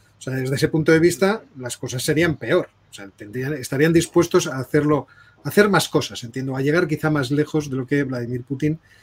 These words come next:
se ha imaginado, o por lo menos ha, ha desarrollado hasta ahora, que, que es, que es bastante. Así que sí, yo creo que... El, pero esto es, pasa mucho en Rusia, es como cuando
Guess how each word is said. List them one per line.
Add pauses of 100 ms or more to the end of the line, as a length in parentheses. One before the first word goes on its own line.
(120)
se
ha
imaginado,
o
por
lo
menos
ha,
ha
desarrollado
hasta
ahora,
que, (120)
que
es,
que
es
bastante. (460)
Así
que
sí,
yo
creo
que...
El,
pero
esto
es, (220)
pasa
mucho
en
Rusia,
es
como
cuando